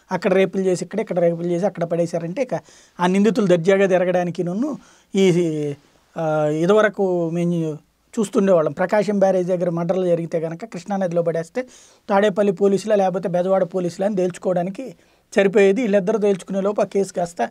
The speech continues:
అటకెక్కిపోయేది, ఆ శవాలు అనుమానితుల జాబితాల కింద పడేసి కొన్నాళ్ళు పోయిన తర్వాత కేసులు మూతపడిపోయాయి. అట్లాంటి స్టేజ్‌లు తెస్తారు నేరస్తులు.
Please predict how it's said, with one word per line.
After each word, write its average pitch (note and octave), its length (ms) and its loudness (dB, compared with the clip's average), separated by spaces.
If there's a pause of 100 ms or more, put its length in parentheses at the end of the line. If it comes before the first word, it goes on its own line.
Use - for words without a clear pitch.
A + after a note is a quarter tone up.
(400)
అటకెక్కిపోయేది, F#3 640 -2
ఆ A3+ 40 2
శవాలు G3 540 2 (440)
అనుమానితుల G3 540 2
జాబితాల F3 440 0
కింద E3+ 180 -4
పడేసి E3+ 300 -2
కొన్నాళ్ళు F3+ 360 -2
పోయిన F3 180 -2
తర్వాత E3+ 200 -2
కేసులు F#3+ 380 -4
మూతపడిపోయాయి. D#3 600 -8
అట్లాంటి F#3 400 -2
స్టేజ్‌లు G#3+ 380 0
తెస్తారు E3+ 380 -2
నేరస్తులు. - 420 -10